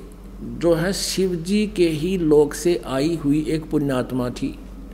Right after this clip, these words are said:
मोहम्मद जी जो है ये शिव जी के ही उपासक थे, शिव जी का कोई गण थे, वहाँ अच्छी आत्मा जो शिव लोक में चले जाते हैं,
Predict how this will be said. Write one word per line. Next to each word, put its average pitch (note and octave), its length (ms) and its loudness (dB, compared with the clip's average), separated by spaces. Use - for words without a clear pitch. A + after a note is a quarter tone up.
मोहम्मद D3 380 2
जी E3+ 100 8
जो C#3 180 6
है C#3+ 300 0
ये F#3+ 120 4
शिव E3 340 2
जी F3+ 280 0
के F3+ 160 2
ही D#3 280 0
उपासक C#3+ 720 -2
थे, F3+ 160 2
शिव D#3 220 2
जी E3 260 0
का F3 160 0
कोई D3+ 200 0
गण C#3 280 0
थे, F3 260 2
वहाँ D#3 240 2
अच्छी E3+ 220 2
आत्मा D#3+ 380 0
जो D#3 160 0
शिव D#3 220 2
लोक D3+ 240 2
में D3+ 120 -2
चले C#3+ 220 -2
जाते C3 280 -4
हैं, A3 280 -4